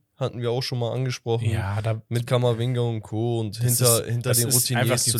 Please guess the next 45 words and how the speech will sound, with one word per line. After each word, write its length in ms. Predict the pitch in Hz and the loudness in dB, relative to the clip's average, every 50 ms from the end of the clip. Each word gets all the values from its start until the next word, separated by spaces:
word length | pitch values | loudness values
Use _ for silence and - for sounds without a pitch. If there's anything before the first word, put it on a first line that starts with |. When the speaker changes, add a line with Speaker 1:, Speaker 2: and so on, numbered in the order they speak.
| 101 98 | 2 2
Speaker 1:
lernen. 140 | 95 95 101 | 2 2 0
Speaker 2:
Zukunft, 280 | 117 110 104 104 - 95 | -2 -2 -4 -8 -10 -8
ja. 380 | 95 92 92 92 95 92 - _ _ _ _ _ | -8 -6 -6 -6 -8 -8 -10 _ _ _ _ _
Und 140 | 107 110 | -8 -6
Speaker 1:
Geil. 140 | - 69 71 135 | -2 0 2 4
Speaker 2:
er 140 | 135 139 147 | 6 6 6
ist 120 | 147 - - | 4 4 4
ja 120 | 135 120 | 4 4
schon 220 | - - 127 123 | 4 0 0 0
auf 140 | 113 107 98 | -2 -2 -2
einem 280 | 113 110 107 107 98 92 | -2 -2 -2 -2 -2 -2
hohen 220 | 104 107 107 104 | 0 0 0 0
Niveau, 420 | 98 95 90 98 107 107 98 82 - - 123 | -2 -2 -4 -4 -4 -4 -4 -6 -10 -12 -12
muss 160 | 92 95 - | -10 -10 -8
man 100 | 107 95 | -8 -8
ja 80 | 90 | -8
schon 180 | 85 - 90 90 | -8 -10 -10 -8
sagen. 300 | 90 90 90 85 120 117 104 | -6 -6 -6 -6 -6 -4 -2
Speaker 1:
Ja. 100 | 98 85 | -2 -2
Speaker 2:
Ne? 60 | - | -4
Also 220 | 90 87 90 90 78 - _ - - - - - - - | -6 -8 -8 -10 -12 -14 _ -20 -20 -20 -20 -20 -16 -12
Potenzial 380 | - 104 104 98 - - 98 90 | -8 -8 -6 -4 -4 -4 -4 -4
ist 140 | 90 - - | -6 -6 -6
da. 140 | 90 90 - - - - - - - - - - _ - | -8 -10 -10 -12 -18 -20 -20 -20 -20 -20 -20 -20 _ 0
Ähm, 340 | 117 110 110 110 110 110 - _ _ _ _ _ _ | 2 2 2 2 0 -2 -6 _ _ _ _ _ _
ich 100 | - 101 | -8 -4
würd 120 | 104 113 107 | -4 -2 0
sagen, 300 | 123 117 120 120 123 120 - | 2 2 2 0 -2 -4 -4
das 240 | 107 104 - 107 | -2 -2 0 0
war 240 | 107 110 120 123 123 | 2 4 4 4 2
die 100 | 117 117 | 2 0
La 160 | 110 107 104 | -2 0 0
Liga. 520 | 98 98 98 113 127 143 147 156 156 - - _ _ _ _ | 0 0 0 0 0 2 0 0 0 -2 -6 _ _ _ _
Abschließend, 840 | - - - - - - 143 139 135 - - 147 143 143 127 - - | -2 -2 0 0 -2 -2 0 0 0 0 -2 -2 -2 -2 -4 -8 -12
was 520 | - 104 117 135 156 - - - - - - - | -4 0 2 2 2 0 -2 -6 -8 -10 -12 -2
können 340 | - 123 127 123 120 113 | -2 0 0 0 -2 -2
wir 420 | 117 120 127 135 139 139 147 - - - | -4 -4 -2 -2 -2 -2 -4 -6 -10 -8
in 120 | - 101 | -4 -2
der 100 | 98 92 | -2 -2
nächsten 420 | 92 98 107 135 151 - - 139 127 | 0 0 0 0 -2 -2 -4 -6 -6
Saison 400 | 117 110 107 113 113 117 120 127 - _ _ _ _ _ _ _ - | -4 -4 -4 -4 -4 -4 -6 -10 -12 _ _ _ _ _ _ _ -6
in 80 | 104 | -4
der 80 | 101 98 | -4 -4
spanischen 600 | - - - 113 113 117 113 107 - 113 110 - - | -4 -2 -2 -2 -2 -2 -4 -4 -4 -6 -6 -6 -6
Liga 440 | 107 104 101 98 104 101 98 - | -4 -2 -2 -2 -2 -2 -4 -6